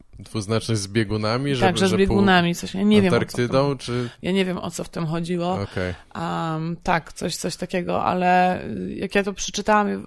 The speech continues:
Speaker 2: oczy mi z orbit
Speaker 1: Jakiś z-
Speaker 2: wyjebało, przysięgam. Jak ja to zobaczyłam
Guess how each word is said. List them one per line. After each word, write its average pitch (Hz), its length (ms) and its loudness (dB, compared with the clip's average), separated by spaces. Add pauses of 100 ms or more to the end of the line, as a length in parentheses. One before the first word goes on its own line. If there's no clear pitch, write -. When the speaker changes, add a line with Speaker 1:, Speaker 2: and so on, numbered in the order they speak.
(360)
Speaker 2:
oczy 214 260 0
mi 202 120 0
z 180 140 -8
orbit 180 260 0
Speaker 1:
Jakiś 165 120 -4
z- 160 100 -6
Speaker 2:
wyjebało, 165 440 0
przysięgam. 165 680 -4
Jak 190 160 -8
ja 180 80 0
to 196 120 -4
zobaczyłam 185 560 0